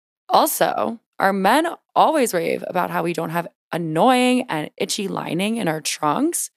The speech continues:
Huge game changer. Now until December twenty-first, you can use code Teenies and Keenies for fifteen percent off your purchase. That's T I N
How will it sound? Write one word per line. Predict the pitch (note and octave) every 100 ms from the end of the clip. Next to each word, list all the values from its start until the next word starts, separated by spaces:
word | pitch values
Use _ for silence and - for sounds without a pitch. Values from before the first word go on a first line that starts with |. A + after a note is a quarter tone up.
| _ _ _ _
Huge | G#3+ B3+ C4+
game | G3+ E3+
changer. | - - - G1+ F#3+ _ _ _ _ -
Now | A3+ C#4
until | D4+ C#4+ A#3+
December | A3 G#3+ A3
twenty-first, | - B3 B3 F3 F3+ A3 - -
you | G#3
can | - B3
use | A#3
code | - G3 F3 -
Teenies | - F3+ G3+ B3 -
and | -
Keenies | - F#3+ D#3+ D#3+ G3+ -
for | - E3
fifteen | - E3+ - F#3+
percent | F#3+ - F3
off | D3+ -
your | -
purchase. | - - - - - -
That's | F2 - -
T | - G3+ G#3
I | G3 F#3+
N | - E3+